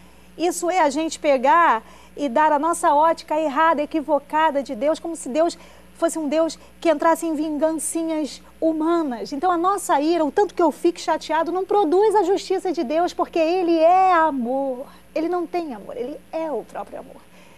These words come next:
E Jesus, inclusive, deixou isso claro quando ele estava passando por Samaria uma vez. Lá o pessoal de Samaria não deu a menor bola para Jesus. Aí Tiago e João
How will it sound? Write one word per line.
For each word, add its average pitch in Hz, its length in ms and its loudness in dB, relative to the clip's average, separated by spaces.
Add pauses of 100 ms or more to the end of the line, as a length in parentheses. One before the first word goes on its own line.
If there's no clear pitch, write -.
(360)
E 349 100 2
Jesus, 381 420 2
inclusive, 381 440 -2
deixou 381 260 -2
isso 381 160 -6
claro 349 320 -2
quando 349 240 -2
ele 339 120 -2
estava 294 260 -4
passando 269 400 -2
por - 160 -12
Samaria 240 500 -4
uma 220 160 -8
vez. 240 380 0 (440)
Lá 339 300 2
o 339 60 0
pessoal 330 320 0
de - 80 -12
Samaria 311 340 -2
não 294 80 -4
deu 311 120 0
a - 20 -2
menor 302 440 -4
bola 285 360 2
para 285 160 -2
Jesus. 233 440 -6 (600)
Aí 359 280 2
Tiago 381 680 2
e 330 160 0
João 339 440 2